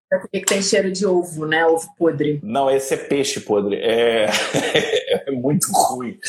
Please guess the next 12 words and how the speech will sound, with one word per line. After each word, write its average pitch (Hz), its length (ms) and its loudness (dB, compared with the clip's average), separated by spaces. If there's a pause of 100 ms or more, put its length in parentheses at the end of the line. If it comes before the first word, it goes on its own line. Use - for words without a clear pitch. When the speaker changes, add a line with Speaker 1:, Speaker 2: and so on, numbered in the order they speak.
(240)
Speaker 2:
Eu 110 300 0
falo, 107 480 0 (560)
aí 104 200 0
eu 110 140 -2
penso, 98 220 -4
"Vocês 110 220 0
têm, 139 160 2 (360)
você 104 280 -2
quer, 170 560 0 (320)
fede 185 360 0
pra 214 200 -2
caramba." 113 640 0